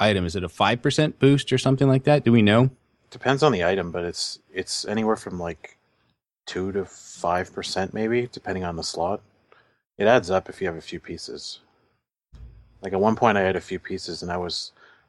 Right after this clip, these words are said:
Speaker 2: my base movement speed was almost a hundred and twenty percent, which is pretty nice.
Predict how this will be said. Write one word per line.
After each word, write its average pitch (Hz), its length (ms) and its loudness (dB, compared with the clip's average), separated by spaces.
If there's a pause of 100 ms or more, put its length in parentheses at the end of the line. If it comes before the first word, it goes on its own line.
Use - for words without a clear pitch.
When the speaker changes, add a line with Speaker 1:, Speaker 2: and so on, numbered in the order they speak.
Speaker 2:
my 90 300 -4 (120)
base 92 340 -4
movement 87 380 -10
speed 85 400 -12
was 82 580 -8
almost 87 340 -8
a 80 60 -8
hundred 90 240 -6
and 85 100 -12
twenty 87 220 -10
percent, - 460 -12 (140)
which - 1300 -20
is - 60 -12
pretty 82 260 -10
nice. 80 360 -12